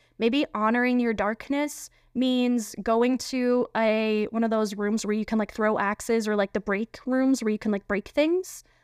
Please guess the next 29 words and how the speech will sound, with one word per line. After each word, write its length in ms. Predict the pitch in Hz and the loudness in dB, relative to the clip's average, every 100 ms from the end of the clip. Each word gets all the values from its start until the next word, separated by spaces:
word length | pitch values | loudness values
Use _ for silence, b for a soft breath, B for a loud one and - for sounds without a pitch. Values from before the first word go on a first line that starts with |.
| _ - | _ -2
um, 400 | 226 208 - - | 0 0 -4 -4
whatever 260 | 214 214 | -2 0
they're 120 | 233 | 0
called, 320 | 247 285 277 - b b b | 2 2 2 0 b b b
and 360 | - 247 233 220 | 0 2 2 0
just 320 | 240 - _ _ - | -4 -6 _ _ -6
destroying 920 | 233 - - 226 240 247 254 220 220 | -6 -6 -8 0 2 4 2 2 0
that 220 | 208 208 - | 0 -4 -4
room 440 | 220 233 220 214 | 0 2 2 0
so 140 | - | -2
you 100 | 226 | -4
can 140 | 220 208 | -2 0
get 180 | 233 - | 0 -2
your 100 | - | -8
anger 360 | 190 220 208 | -4 -2 -2
out, 300 | 82 - - - b | -4 -6 -6 -14 b
so 160 | - 226 | 0 2
that 160 | 202 | 2
you 120 | 226 | 0
can 280 | 214 226 208 208 | -2 -2 -2 2
really 280 | 226 233 220 | 2 2 0
honor 340 | 202 214 214 | 0 0 2
your 220 | 202 202 - | 0 -2 -4
anger 380 | 190 196 - - | -6 -6 -6 -4
in 120 | 214 | -2
that 160 | 208 - | -4 -6
part 180 | - 180 | -4 -4
of 140 | 180 | -4
you. 200 | - - | -6 -10